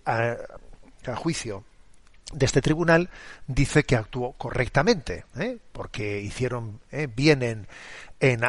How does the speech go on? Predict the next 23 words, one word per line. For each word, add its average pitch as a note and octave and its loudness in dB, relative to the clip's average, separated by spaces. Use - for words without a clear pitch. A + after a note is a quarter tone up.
agarrarle A#2+ 8
a C#3 8
la E3 8
señora, C#3+ 0
sujetarla, B2 2
atarle C#3 6
las D#3+ 6
manos, B2+ -6
y A2+ -4
porque B2+ -4
como A#2+ -6
tenía G#3+ 4
firmado, A#2+ 2
lo B2+ -4
que B2+ 0
tenía G3+ 4
firmado B2+ 2
en A#2 -4
el C#3 4
año D3+ 0
dos A2+ -10
mil C3 -4
doce, G3+ 2